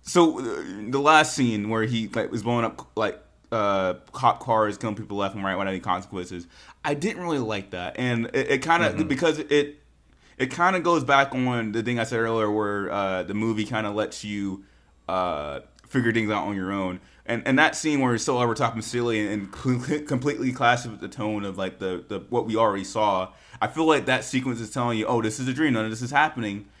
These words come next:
Speaker 1: And it's not really letting you kinda, like, figure it out, if that makes sense. And I, and that's probably why this movie is ranked a little bit lower than it should be, is 'cause people probably saw that and was like, "Why is it, why are we, like, in a,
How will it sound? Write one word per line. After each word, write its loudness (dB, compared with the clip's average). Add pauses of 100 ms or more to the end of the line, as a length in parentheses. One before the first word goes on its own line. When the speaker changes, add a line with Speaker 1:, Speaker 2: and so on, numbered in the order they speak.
(240)
Speaker 1:
And 0
it's 0
not 4
really 2
letting 2
you 0
kinda, -2
like, -4
figure -2
it 0
out, 0
if -10
that -4
makes -8
sense. -8
And -4
I, -8 (600)
and 4
that's 4
probably 8
why 6
this 2
movie 2 (260)
is 2
ranked -2
a -6
little -2
bit -4
lower 2
than -6
it -4
should -8
be, -2 (220)
is -4
'cause 0
people 0
probably 2
saw 2
that 2
and -2
was -4
like, -4
"Why 2
is 0
it, -4 (220)
why 2
are 2
we, -2
like, -6
in -4
a, -6